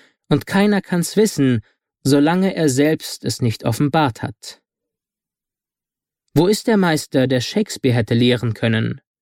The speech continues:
Wo ist der Meister, der Franklin, Washington, Bacon oder Newton hätte unterweisen können? Jeder große Mann ist ein Unikum. Der Scipionismus Scipios ist eben das,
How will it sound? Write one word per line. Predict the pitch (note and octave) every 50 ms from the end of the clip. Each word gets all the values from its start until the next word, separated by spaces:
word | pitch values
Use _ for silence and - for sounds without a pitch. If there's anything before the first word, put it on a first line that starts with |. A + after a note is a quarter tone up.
| _ _ _ _ _ _ _ _ _ _ _ _ _ _ _ _ -
Wo | - C#3 F3+ G#3
ist | - G3 F3+ - -
der | D#3 D3
Meister, | D3 C#3+ D3 C3+ - - - C#3+ C#3 C#3+ C#3 _ _ _ _ _ _ -
der | - C#3+
Franklin, | - - F#3+ G3 G#3+ G3+ - - D3+ D3+ C#3+ C3+ B2+ G#2+ - _ -
Washington, | F3+ F#3+ F3+ - F#3 D#3 C#3 - - C#3+ C3+ B2+ A2+ G#2+ -
Bacon | - F3+ G#3 G#3 G3 - F3+ E3 D3+ C#3+
oder | C#3+ C#3+ D3 D3
Newton | D#3 D#3+ F#3+ A#3 B3 A#3 - - C3+ C3 B2
hätte | B2 C3+ B2 - C3+
unterweisen | A2+ C#3 B2+ C#3 C3+ C3+ D#3+ D#3+ C#3 A#2 B2+ B2+ G#2+
können? | - B2 A#2+ A#2 A2+ A2 A2 G#2+ - - _ _ _ _ _ _ _ _ _ _ _ _ _ _ _ _ _ _ _ _ _ _ _ _ _ _ _ _ _
Jeder | - C3+ D3 F3 G3 F#3 G#3+ G3+
große | F#3 - E3+ F3 E3+ D3+ - D3
Mann | C3+ C3 C3 B2+ C3 C3+ C3 C3+ C3 _ _ _ -
ist | B2 - -
ein | D#3+ E3 -
Unikum. | - F#3+ F#3 D3 A2 G#2 - - A2+ G#2 G#2 G#2 G#2 - - _ _ _ _ _ _ _ _ _ _ _ _ _ _ _ _ _ _ _ _ _ _ _ _ _ _ _ _ _ _ _ _ _ _ _ _ _ _ _ _ -
Der | E3
Scipionismus | - - - A3+ G3+ - G#3 G3+ F#3+ F#3+ G3+ G3+ - - F#3 F3+ E3+ -
Scipios | - - - G#3+ G3+ - D3+ C3+ C#3+ C#3+ C#3+ C#3+ - -
ist | C3+ - -
eben | - D#3 C#3 C#3 B2+ A#2
das, | C#3 C#3+ D#3 - - -